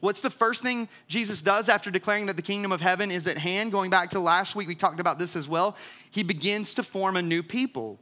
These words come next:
right? Calling Simon and Andrew to leave their nets,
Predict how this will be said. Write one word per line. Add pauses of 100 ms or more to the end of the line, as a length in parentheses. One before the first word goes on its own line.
(100)
right?
Calling (160)
Simon
and
Andrew
to
leave
their
nets,